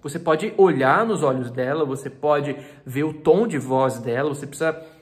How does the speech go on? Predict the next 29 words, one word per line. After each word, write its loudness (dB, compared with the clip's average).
você -8
pode 0
avaliar, 2
será -2
que -12
ela -2
tá 0
mentindo? -4
Será -2
que -10
ela -4
tá -10
sendo -8
sincera? -4
Você -10
pode 0
sentir, -8
você -6
pode 0
o-, 0
olhar 4
as -2
microexpressões, -4
enfim, -8
se -6
é -2
que -4
é 0
preciso. 0